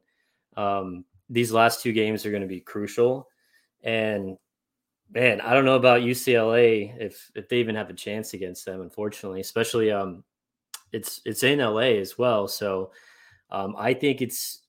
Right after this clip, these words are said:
or their only chance is if we can pull off that U S C win, that would give them a chance, I think, and they make some noise like we're talking about in the, in the tournament, or the Pac-twelve tournament. But, um, I, I don't know. I mean, looking at the conference right now,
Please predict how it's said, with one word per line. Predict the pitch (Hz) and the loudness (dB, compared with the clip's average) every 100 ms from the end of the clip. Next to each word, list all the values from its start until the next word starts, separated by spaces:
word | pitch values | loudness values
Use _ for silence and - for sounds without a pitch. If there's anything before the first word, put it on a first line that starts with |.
| _ _ | _ _
or | 139 117 | -2 0
their | 113 127 | 4 4
only | 135 131 | 4 0
chance | 127 117 127 127 | 0 0 0 -2
is | 113 104 98 107 | -6 -6 -8 -12
if | - | -6
we | 113 | -4
can | 113 | -4
pull | 104 110 | -4 0
off | 110 113 | 2 0
that | - 101 | -2 -4
U | 110 107 | -2 -2
S | - | -6
C | 107 110 | -6 -4
win, | 123 135 147 _ _ _ _ _ _ _ _ _ - | -2 -4 -6 _ _ _ _ _ _ _ _ _ -2
that | 107 117 | 0 2
would | 113 110 - | -2 -6 -2
give | 117 | -2
them | 113 | 0
a | 104 | -4
chance, | - 107 110 - 98 | -4 -4 -4 -8 -8
I | 98 | -6
think, | 110 113 117 | -4 -4 -4
and | 101 | -4
they | 101 | -2
make | 107 104 | -2 -4
some | - 104 | -6 -4
noise | 107 107 107 - - | 0 0 -2 -6 -8
like | 104 104 | -8 -6
we're | 104 | -4
talking | 110 104 | -2 -2
about | 110 104 101 | -2 0 -2
in | 101 | -4
the, | 95 92 - | -8 -8 -10
in | 92 | -12
the | |
tournament, | 90 123 135 101 98 95 | -6 -2 0 -2 -4 -6
or | 107 | -6
the | |
Pac-twelve | - 117 107 - 120 | -2 -2 0 0 0
tournament. | 113 110 98 95 92 | 0 -4 -6 -6 -8
But, | - 98 92 - _ _ _ _ _ | -6 -6 -6 -12 _ _ _ _ _
um, | 95 98 98 - | -6 -6 -6 -4
I, | 107 139 110 | 0 2 4
I | |
don't | 139 | 6
know. | 147 117 | 6 4
I | |
mean, | 110 110 | 2 0
looking | 127 135 | 0 0
at | 131 | 0
the | - | 0
conference | - 123 - 139 135 | -2 -2 -2 -4 -2
right | 135 139 | -2 -2
now, | 139 147 151 | -2 -4 -6